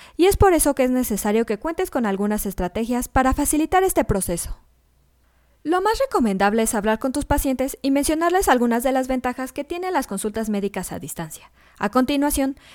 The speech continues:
te compartiremos cinco beneficios que puedes mencionar para brindar confianza. El primer beneficio es que no es necesario que se expongan a la intemperie. En la actualidad, a causa de la pandemia de covid diecinueve, más de la mitad de la población mundial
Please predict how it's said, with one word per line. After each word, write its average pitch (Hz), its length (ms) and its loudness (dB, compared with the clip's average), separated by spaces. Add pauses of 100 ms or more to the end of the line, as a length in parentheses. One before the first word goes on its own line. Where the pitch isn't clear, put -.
(120)
te 311 100 4
compartiremos 339 640 0
cinco 427 260 0
beneficios 240 640 -2
que 311 80 -4
puedes 415 320 -2
mencionar 220 500 -2
para 214 220 2
brindar 214 320 0
confianza. 190 580 -8 (640)
El 226 180 4
primer 185 320 2
beneficio 285 640 0 (320)
es 440 140 2
que 440 140 2
no 359 80 4
es 285 80 2
necesario 226 520 0
que 196 120 -4
se 185 100 -8
expongan 233 400 -2
a 208 80 0
la 180 80 0
intemperie. - 680 -8 (640)
En 233 140 4
la 254 60 4
actualidad, 269 680 0 (100)
a 330 140 2
causa 415 240 6 (100)
de 359 60 6
la 226 120 4
pandemia 202 420 2
de 180 100 0
covid 185 260 0
diecinueve, 233 680 -2
más 302 200 2
de 392 80 4
la 381 120 4
mitad 226 260 0
de 233 100 2
la 220 160 0
población 180 440 -4
mundial 233 360 0